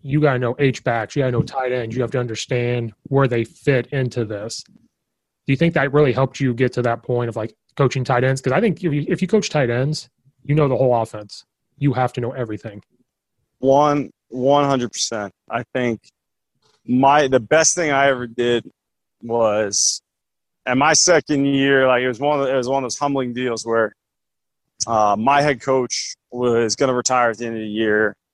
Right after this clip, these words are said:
Speaker 2: He brought my O-line coach, Jason Hoteling, who's now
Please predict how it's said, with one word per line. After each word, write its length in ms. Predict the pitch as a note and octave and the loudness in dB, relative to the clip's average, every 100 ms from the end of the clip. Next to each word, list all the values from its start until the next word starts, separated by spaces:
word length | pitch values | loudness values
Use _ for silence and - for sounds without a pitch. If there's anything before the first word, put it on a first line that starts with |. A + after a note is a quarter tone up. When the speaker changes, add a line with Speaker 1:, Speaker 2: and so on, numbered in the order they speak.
| _ _ _ _ _ _ _ _ | _ _ _ _ _ _ _ _
Speaker 2:
He 140 | A#2 | -6
brought 460 | G#2+ C#3 C3+ B2+ - | 2 4 6 4 -2
my 760 | B2+ B2 A#2 A#2 A2 A2 G#2+ G#2+ _ | -4 0 2 2 0 -2 -4 -8 _
O-line 460 | C#3 C3+ C3 B2+ B2 | 2 4 4 2 -2
coach, 260 | B2+ A2 - | -4 -4 -4
Jason 260 | B2 A2+ | -6 -2
Hoteling, 420 | A#2+ - A#2+ A2+ | -2 0 0 0
who's 180 | G#2+ G2+ | -4 -6
now 280 | A2+ G#2+ | -2 0